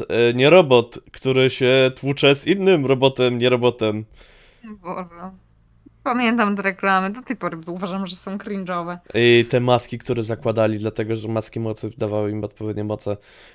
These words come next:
Speaker 1: I u mnie Bionicle się tłukły między sobą, żeby sobie podpierniczać maski.
Speaker 2: O bogowie.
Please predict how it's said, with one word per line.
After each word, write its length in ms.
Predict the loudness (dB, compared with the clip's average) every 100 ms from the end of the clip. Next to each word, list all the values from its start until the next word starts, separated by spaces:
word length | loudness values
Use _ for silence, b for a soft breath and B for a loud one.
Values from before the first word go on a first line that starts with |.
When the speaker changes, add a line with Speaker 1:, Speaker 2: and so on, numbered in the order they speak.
| -8
Speaker 1:
I 680 | -2 0 0 0 0 0 -2 -4 -8 -14 -20 _ _ _ _ -10
u 100 | -6
mnie 180 | -4 -2
Bionicle 440 | 0 -2 -2 -6
się 120 | -8
tłukły 300 | -12 -12 -6
między 240 | -6 -6 -6
sobą, 500 | -6 -6 -6 -8 -8
żeby 520 | -8 -6 -2 -2 -2 -4
sobie 260 | -6 -6
podpierniczać 680 | -6 -10 -8 -8 -8 -8 -6
maski. 360 | -8 -6 -12 -14 _ _ _ _ _ _ _ _ _ _ _ _ _ _ _ _ _ _ _ _ _ _ _ -20 -20 _ _ _ -10 -6 -6 -10 -20 -20 _ -20 -20 -20 _ _ _ _ _ _ _ _ _
Speaker 2:
O 220 | 4 4
bogowie. 580 | 2 0 2 4 2 0